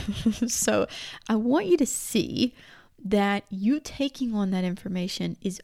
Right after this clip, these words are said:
only making you feel bad. And you can decide how you wanna feel. You can decide h-, what you wanna think. And you can move forward into the rest of twenty twenty with a new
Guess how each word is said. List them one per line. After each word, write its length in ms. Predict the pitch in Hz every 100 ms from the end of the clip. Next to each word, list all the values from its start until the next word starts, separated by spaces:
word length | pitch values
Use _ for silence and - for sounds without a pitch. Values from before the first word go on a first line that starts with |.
| -
only 320 | 208 233 247
making 420 | 202 185 - 185
you 140 | 175 175
feel 320 | - 185 -
bad. 340 | - - - - -
And 120 | 185
you 140 | 277 311
can 220 | 359 359
decide 920 | 330 - - - - 113 123 240 - - _ _ -
how 320 | - 180 240
you 200 | 269 254
wanna 240 | 208 180
feel. 500 | - - - - 247 - _ _ _ _ - - -
You 120 | 233
can 160 | 240 349
decide 540 | 311 - 190 180 185
h-, 180 | - -
what 280 | 190 190 254
you 160 | 240 226
wanna 220 | 208 185
think. 500 | - - - - - - _ _ _ - - - - -
And 160 | 208 214
you 100 | 254
can 240 | 269 214 - -
move 200 | 214 220
forward 680 | - - - 247 285 320 320
into 320 | - 208 -
the 120 | 196
rest 260 | 185 190 -
of 80 | -
twenty 260 | - 190
twenty 340 | 202 - 180 175
with 140 | 180
a 120 | 185
new 560 | 175 175 180 185 185